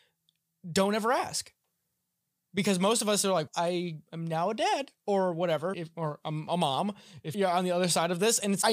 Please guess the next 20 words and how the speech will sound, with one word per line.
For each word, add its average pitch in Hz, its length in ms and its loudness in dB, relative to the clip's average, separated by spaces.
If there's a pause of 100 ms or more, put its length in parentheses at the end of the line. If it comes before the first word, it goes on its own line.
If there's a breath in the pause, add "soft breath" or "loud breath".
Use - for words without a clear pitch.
I 208 80 2
think 202 220 2
we 208 100 2
should 202 160 0
take 160 160 0
it 175 60 0
way 160 180 0
more 180 180 0
serious 196 360 0
than 226 120 0
we 254 80 -4
do. 370 340 -2 (520)
Because 190 360 0 (440)
what 196 300 -2
you 262 160 0
do 190 240 2
as 190 140 0
a 226 60 2
parent 160 480 -6
shapes - 580 0